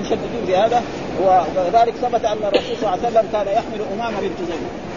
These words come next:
جاء إلى، إلى محل الإمامة وإم-، وإمام متعلم، وضع على كتفه وكبر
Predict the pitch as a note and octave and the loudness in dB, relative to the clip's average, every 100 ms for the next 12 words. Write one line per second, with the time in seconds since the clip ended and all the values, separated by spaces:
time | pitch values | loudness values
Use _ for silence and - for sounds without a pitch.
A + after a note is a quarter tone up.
0 | - - - - - - - - D#3 - | -10 -10 -8 -8 -8 -8 -8 -6 -4 -2
1 | - A3 G3 F#3 F3 E3 F3+ E3+ G3 A3 | 2 4 4 2 2 2 0 0 0 0
2 | F#3+ E3+ E3 G#3 B3+ C4+ C4+ - - - | 0 -2 -2 2 4 4 2 -4 -8 -2
3 | G3+ F#3+ A3 - F#3+ G3+ A#3+ A#3+ G#3+ F#3 | 0 0 -2 0 2 2 2 2 2 0
4 | D#3+ D3+ - G#3 F3+ - F#3+ F3 D#3+ - | 0 -4 -4 -4 -4 -4 -2 0 0 -2
5 | - - G#3 A#3 G#3 F#3+ F#3 E3 B3+ - | -6 0 4 4 4 2 0 2 0 0
6 | C4+ G#3+ F3 F3 F#3 | 2 4 4 4 4